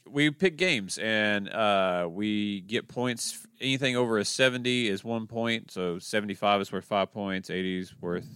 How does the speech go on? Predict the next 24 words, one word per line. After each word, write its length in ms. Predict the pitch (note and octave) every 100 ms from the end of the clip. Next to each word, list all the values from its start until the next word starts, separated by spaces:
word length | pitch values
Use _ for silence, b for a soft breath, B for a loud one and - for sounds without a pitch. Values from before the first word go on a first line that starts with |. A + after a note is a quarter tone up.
| - - -
ten 180 | A#2 G2+
points. 500 | G#2 G2+ F#2+ - -
Anything 320 | A2 G#2+ G#2
above 260 | F#2+ G2+ F#2+
a 60 |
ninety 520 | F2+ F2+ F#2 F#2 F2+ - _
gets 200 | F2 -
two 160 | A2 G2+
points. 500 | G#2 G2+ F2+ - - _ _ _ _ _ _ -
Um, 640 | G2+ G2 F#2 F2+ F2+ E2+
and 500 | - G2+ G2 G2 F#2+ - _ -
we 320 | G2+ G2+ G2+
just 180 | G#2 -
fill 220 | B2 A#2+
out 120 | A#2
a 60 | A2
roster 420 | G#2+ B2 - A2+
for 440 | - A2+ A2+ A2
the 180 | G#2+ G#2+
rest 200 | A2 A2 -
of 60 |
the 40 | A2+
year, 280 | B2 E3 -
and 600 | G2+ G2 G2 F#2+ F#2+